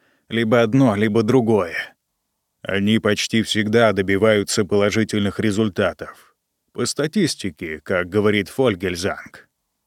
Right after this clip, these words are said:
В нашем случае у них ничего не выйдет.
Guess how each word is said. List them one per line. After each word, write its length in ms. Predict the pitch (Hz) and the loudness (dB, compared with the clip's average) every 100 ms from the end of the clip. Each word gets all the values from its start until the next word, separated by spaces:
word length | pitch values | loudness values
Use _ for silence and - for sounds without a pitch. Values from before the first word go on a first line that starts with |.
| _ _ - | _ _ -12
В 220 | 117 135 | -6 -2
нашем 460 | 170 139 - 120 | 0 0 2 0
случае 680 | 107 131 120 - 107 90 78 - | 2 0 0 0 -2 -2 -6 -10
у 140 | 120 131 | -4 0
них 200 | 123 113 | 0 2
ничего 400 | 113 104 113 107 | 0 0 0 2
не 160 | 107 104 | 2 0
выйдет. 600 | 101 87 85 - - | -2 -4 -10 -14 -18